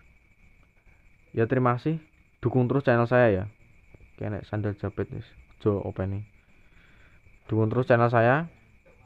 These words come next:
Jangan lupa subscribe karena subscribe itu gratis. Jangan lupa like, comment, share, dan subscribe. Ya, ini dia penampakannya. Wis dandan padha mblejet wis.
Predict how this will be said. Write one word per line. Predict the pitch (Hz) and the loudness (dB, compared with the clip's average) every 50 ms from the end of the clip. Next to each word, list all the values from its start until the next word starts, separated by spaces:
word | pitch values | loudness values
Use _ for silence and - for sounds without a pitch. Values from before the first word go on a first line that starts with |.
| _ _ _ _ _ _ _ _ _ _ _ - - | _ _ _ _ _ _ _ _ _ _ _ -8 -4
Jangan | 117 113 113 113 113 | -2 0 0 0 0
lupa | 113 117 120 120 123 | 2 2 2 2 2
subscribe | 113 110 127 131 139 135 - - | -2 0 2 2 2 0 -2 -4
karena | - 110 117 117 120 | -2 0 2 2 0
subscribe | - 113 110 - 120 120 110 110 | 0 -2 -4 -2 -2 -4 -2 -2
itu | 113 123 - | -4 -4 -2
gratis. | - 104 95 - - 98 - - - - - _ - _ - - _ _ _ _ _ _ _ - - - - - - - - - 262 - - - - | 0 -2 -2 -2 -4 -8 -8 -10 -14 -20 -20 _ -20 _ -20 -20 _ _ _ _ _ _ _ -20 -20 -20 -20 -20 -20 -20 -20 -20 -20 -20 -14 -6 -2
Jangan | 117 117 117 | 0 0 2
lupa | 110 123 139 135 131 | 4 6 6 6 6
like, | 139 143 - | 6 4 4
comment, | - 131 127 131 131 127 | 4 2 4 4 2 2
share, | 123 - 139 131 120 107 | 4 4 4 4 4 4
dan | - 113 107 101 101 | 0 0 0 0 -2
subscribe. | - - 101 - - - - - - - - _ _ _ - - _ _ _ _ - - - - - - - | -6 -12 -14 -14 -16 -16 -16 -16 -16 -20 -20 _ _ _ -20 -20 _ _ _ _ -20 -20 -20 -20 -18 -6 2
Ya, | - 113 117 107 98 90 78 62 - - - - - - - _ _ _ - _ _ _ - - - - - - - | 6 6 8 8 6 4 0 -10 -16 -18 -20 -20 -20 -20 -20 _ _ _ -20 _ _ _ -20 -20 -20 -20 -20 -18 -12
ini | 98 104 110 123 113 | -8 -6 -4 -4 -6
dia | 113 - 107 110 113 117 113 | -6 -4 0 0 0 0 0
penampakannya. | - - 98 95 92 92 95 87 92 92 92 92 92 101 - _ - - _ - _ _ _ _ - - - _ - - - _ _ - - _ _ _ _ _ _ _ _ _ _ _ - - - - - - - - - - - _ - - - - | -4 -8 -10 -8 -8 -8 -10 -10 -10 -12 -12 -12 -14 -16 -20 _ -20 -20 _ -20 _ _ _ _ -20 -20 -20 _ -20 -20 -20 _ _ -20 -20 _ _ _ _ _ _ _ _ _ _ _ -20 -20 -20 -20 -20 -20 -20 -20 -20 -20 -20 _ -20 -18 -10 -8
Wis | 120 113 - - | -8 -8 -8 -4
dandan | - 110 107 113 110 | -4 0 2 2 2
padha | 107 110 - 117 107 | 0 0 0 0 0
mblejet | 101 101 101 101 - - - 147 - - | 2 2 0 0 2 0 0 0 0 -10
wis. | 101 | -20